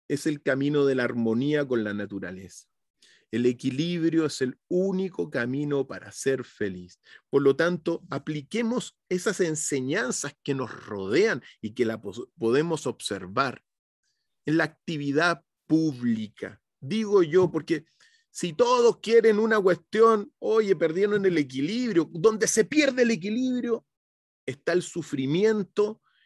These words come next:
y está el desvío, el desvío de la armonía.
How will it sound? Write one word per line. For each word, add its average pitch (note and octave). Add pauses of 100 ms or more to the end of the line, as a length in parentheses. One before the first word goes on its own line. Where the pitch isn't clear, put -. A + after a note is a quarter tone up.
(120)
y -
está -
el D#3
desvío, C3+ (760)
el D3
desvío D3 (160)
de C#3
la C#3+
armonía. A#2+